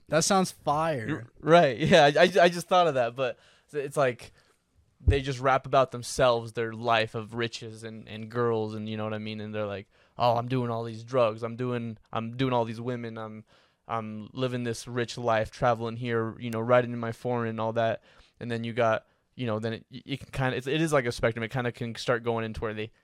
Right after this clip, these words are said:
Speaker 2: kinda rap about that or, or kind of sing about that or kinda, you know, whatever genre it is that they're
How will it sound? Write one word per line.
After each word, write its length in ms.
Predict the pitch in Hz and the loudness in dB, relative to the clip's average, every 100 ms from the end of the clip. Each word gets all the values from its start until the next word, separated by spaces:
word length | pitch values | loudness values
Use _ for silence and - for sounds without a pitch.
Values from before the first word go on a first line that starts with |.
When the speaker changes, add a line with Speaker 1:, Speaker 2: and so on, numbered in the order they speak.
| - | -12
Speaker 2:
kinda 320 | - 156 160 | -4 -2 2
rap 260 | 156 143 139 | 6 6 6
about 300 | 139 139 135 | 4 4 4
that 200 | 139 131 | 2 4
or, 160 | 120 113 | 2 0
or 60 | 117 | -4
kind 340 | - 139 135 | -4 -4 -4
of 100 | 123 | -6
sing 240 | - 135 | -6 -6
about 340 | 131 131 123 - | 0 4 4 2
that 220 | 123 117 | 0 2
or 100 | 113 | -2
kinda, 280 | - 120 113 | -4 -6 -6
you 80 | 113 | -6
know, 80 | 110 | 0
whatever 400 | 120 117 113 110 _ _ - | 2 2 0 -4 _ _ -4
genre 300 | 143 123 120 | 0 0 0
it 80 | 117 | -2
is 140 | 117 | -2
that 220 | 113 104 - | -2 -4 -2
they're 280 | 107 110 | -4 -4